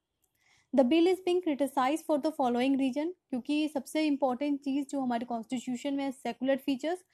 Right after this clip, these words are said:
उसको ये वायलेट करता है, क्योंकि ये जो इलीगल माइग्रेंट को सिटीजनशिप देने की बात करता है वो रिलीजन के बेसिस पे करता है। ठीक है, तो इसलिए इसका काफ़ी ज़्यादा क्रिटिसिज्म,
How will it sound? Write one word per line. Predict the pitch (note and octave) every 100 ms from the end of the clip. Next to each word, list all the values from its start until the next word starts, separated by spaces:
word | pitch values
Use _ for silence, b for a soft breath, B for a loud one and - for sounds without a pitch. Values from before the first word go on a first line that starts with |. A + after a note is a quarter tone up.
| b b -
उसको | C4+ F4
ये | D#4+
वायलेट | D#4+ C4 A#3+ A#3+ C4+
करता | - C#4+ D#4
है, | E4
क्योंकि | E4+ C#4 B3
ये | C#4+ C4 D4+
जो | E4+ F4 E4+ -
इलीगल | B3 C4+ B3+ C4 D4
माइग्रेंट | B3+ A3+ B3 C#4
को | D4+
सिटीजनशिप | C#4+ B3 A#3+ C4+ D4
देने | A#3+ A#3+ B3
की | A3
बात | A3 A3+ -
करता | C4 B3
है | D4 D#4+
वो | C4
रिलीजन | A#3+ A3+ A#3 B3+ B3
के |
बेसिस | A3 G#3+ G#3+ G3+
पे | A3+
करता | - G#3 -
है। | F#3+ G3+ _ _ _ _ -
ठीक | D4+
है, | F#4+
तो | F4
इसलिए | C4+ B3 D4
इसका | C#4+ C#4+
काफ़ी | C4 A#3 C#4
ज़्यादा | C4 B3+
क्रिटिसिज्म, | C4+ B3 A#3+ B3+ A#3 C4+ C#4